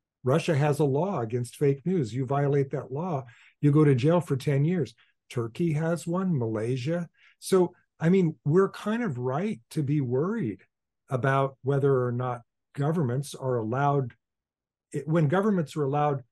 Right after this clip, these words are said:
to decide for themselves what's fake and what's not, what's disinformation, what's not, they will trample all over the free speech rights of dissident-, dissidents and opponents, and will use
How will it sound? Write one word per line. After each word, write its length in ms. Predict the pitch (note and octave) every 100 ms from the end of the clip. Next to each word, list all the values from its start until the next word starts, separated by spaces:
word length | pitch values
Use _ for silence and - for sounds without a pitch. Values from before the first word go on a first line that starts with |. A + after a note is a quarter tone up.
| _ _
to 80 | C#3
decide 420 | C3+ - D#3+ D3+
for 80 | D3
themselves 500 | B2 A#2+ D3+ D3 -
what's 220 | C3+ - _ -
fake 320 | D#3+ D3 D3
and 100 | B2
what's 280 | A2+ - -
not, 260 | C3 C#3
what's 140 | B2+ -
disinformation, 720 | C3 - A#2+ C3+ C#3 C3+ B2
what's 240 | G#2+ -
not, 300 | A#2 A#2+ E3+ - _ _ _ -
they 140 | F3+
will 120 | G#3
trample 440 | E3 F#3 F3 E3+ D#3
all 240 | D#3 E3+
over 260 | F3 G#3+ D3+
the 80 |
free 240 | A#2 - A2+
speech 500 | A2 - B2+ C3 -
rights 380 | B2 A2+ G#2+ -
of 220 | C3 A#2 - _ _
dissident-, 500 | A#2 C3+ C3 B2+ A#2+ - B2
dissidents 540 | C3 C#3+ C3 B2 A#2+
and 80 | A#2+
opponents, 480 | A2+ E3 F3 C#3 A2 - - _
and 160 | C#3 C#3+
will 140 | C3
use 680 | B2 D3 G#3 G3+ D3+ -